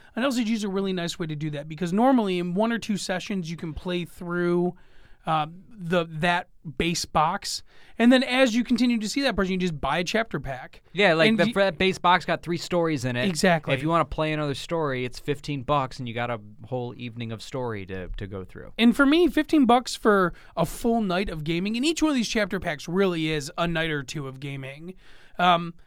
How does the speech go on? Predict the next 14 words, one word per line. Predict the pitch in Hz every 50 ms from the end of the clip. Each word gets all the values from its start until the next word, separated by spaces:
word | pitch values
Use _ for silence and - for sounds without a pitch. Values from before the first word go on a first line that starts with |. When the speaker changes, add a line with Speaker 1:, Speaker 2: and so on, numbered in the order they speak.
| _ - -
Speaker 1:
I | - 294
think | 320 - 330 247
it's | 233 - -
the | - 180
perfect | 151 - - 226 220 214 - 196 170
game | 160 185 180 175
for | 156 - 165
that | 165 156 160 160
person | 165 175 165 - 180 165
that | 160 160
you | 160 160 156 151 -
occasionally | - 135 - - - - - 185 180 147 165 156 147 143 143 139
game | 135 135 127 123 123 127
with. | 123 123 - 180 - -